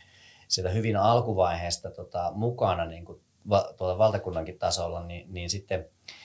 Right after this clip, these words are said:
ja sitten tänne paikallistasolle, niin, niin tota, mun mielestä siinä on niinku hyvä semmonen ajatus, mut et siinä,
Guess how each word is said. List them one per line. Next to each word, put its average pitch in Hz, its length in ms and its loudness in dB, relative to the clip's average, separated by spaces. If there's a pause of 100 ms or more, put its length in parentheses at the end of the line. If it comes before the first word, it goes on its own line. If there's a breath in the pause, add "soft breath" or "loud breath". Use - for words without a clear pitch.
(300 loud breath)
ja 90 80 0
sitten 90 260 -2
tänne 87 180 0
paikallistasolle, 95 1000 2
niin, 101 440 -12
niin 87 220 -8
tota, 87 440 -4 (1080 loud breath)
mun 107 80 2
mielestä 113 180 0
siinä 113 160 0
on 110 60 -2
niinku 110 240 -2
hyvä 117 440 4 (180)
semmonen 90 640 -2 (360 soft breath)
ajatus, 95 760 2
mut 95 200 -6
et 92 140 -8
siinä, 95 400 -2